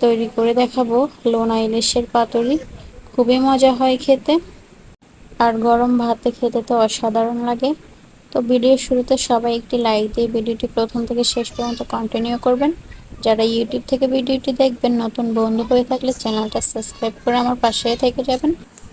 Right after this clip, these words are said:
লোনা ইলিশের পাতুরির জন্য এখানে আমি লাউ পাতা নিয়েছি আর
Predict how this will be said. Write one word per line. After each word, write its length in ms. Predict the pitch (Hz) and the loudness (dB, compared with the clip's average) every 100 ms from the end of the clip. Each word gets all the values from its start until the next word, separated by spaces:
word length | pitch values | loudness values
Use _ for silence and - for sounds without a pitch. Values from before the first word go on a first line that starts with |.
| - | 6
লোনা 260 | 254 262 269 | 8 10 8
ইলিশের 320 | 262 - 285 | 6 6 4
পাতুরির 440 | 277 240 233 240 | 6 4 6 4
জন্য 160 | 233 247 | 6 4
এখানে 220 | 262 254 247 | 4 2 2
আমি 140 | 247 240 | 4 4
লাউ 160 | 214 | 4
পাতা 280 | 208 - - | 2 -2 0
নিয়েছি 360 | 233 233 233 - | 2 2 2 2
আর 80 | 247 | 4